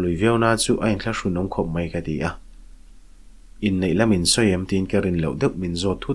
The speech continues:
ta. Soi ni ber exam zo kan in nei don lo chung ka kal don lo ti tla chia. Ole ole ka ti liam puan mai sin tin kan nui ta ringo ta.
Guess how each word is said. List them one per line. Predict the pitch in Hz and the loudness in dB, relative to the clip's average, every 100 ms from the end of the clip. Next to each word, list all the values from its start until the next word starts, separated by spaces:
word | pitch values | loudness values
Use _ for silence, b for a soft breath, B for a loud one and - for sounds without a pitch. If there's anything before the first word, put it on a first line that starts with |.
| 107 | -2
ta. | 92 - - - - - - - - - _ - | -2 -6 -20 -20 -20 -20 -20 -20 -20 -20 _ -4
Soi | - 110 120 | 0 4 4
ni | 120 | 4
ber | 92 90 78 - 87 | 2 2 -2 -2 -2
exam | 120 113 87 | 0 0 0
zo | 90 120 | 0 0
kan | 120 | 2
in | 127 98 | 2 2
nei | 87 80 | 2 2
don | 120 | 2
lo | 95 - | 2 0
chung | 117 | -2
ka | 104 | -2
kal | - 131 131 | 2 2 4
don | 131 113 | 4 4
lo | 104 | 2
ti | 98 | 2
tla | - 101 | 0 0
chia. | - 104 90 85 - - - - - - - | 2 2 2 0 -14 -20 -20 -20 -20 -16 0
Ole | 104 101 90 | 2 4 6
ole | 104 104 | 4 4
ka | 104 - | 2 0
ti | 87 | 0
liam | 87 95 | 0 2
puan | 98 85 | 0 2
mai | 98 | 2
sin | 98 107 82 | 2 2 0
tin | 90 90 | -4 -4
kan | 85 85 | -2 -2
nui | 90 | -4
ta | 90 78 | -4 -4
ringo | 76 87 | -2 -4
ta. | 90 82 | -4 -6